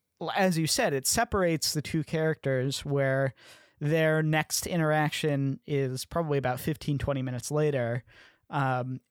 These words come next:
and it's under a different context, uh, and their relationship is very different from, you know, what you initially liked watching, uh, like, wh-, why you initially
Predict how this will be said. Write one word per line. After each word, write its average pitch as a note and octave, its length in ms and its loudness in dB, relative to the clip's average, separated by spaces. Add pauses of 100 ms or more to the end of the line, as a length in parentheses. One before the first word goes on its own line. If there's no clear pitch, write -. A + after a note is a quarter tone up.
(100)
and C#3+ 480 -2 (600)
it's D#3+ 240 -2
under G3 340 4
a D#3+ 60 2
different C#3+ 420 -2
context, - 840 -4 (360)
uh, A#2 400 -8
and D3 180 0
their C#3+ 100 2
relationship D3 720 0
is B2+ 120 0
very B2+ 200 0
different B2 520 -2
from, C3+ 480 -2 (1080)
you D#3 160 -4
know, B2+ 220 -2
what E3+ 260 -2
you D#3+ 240 2 (140)
initially F3+ 480 2
liked C#3+ 420 0
watching, C#3+ 720 -2 (1500)
uh, F#3+ 160 -2
like, E3 200 2
wh-, F#3 260 -2
why F#3 280 4
you F3 200 2
initially C#3+ 580 0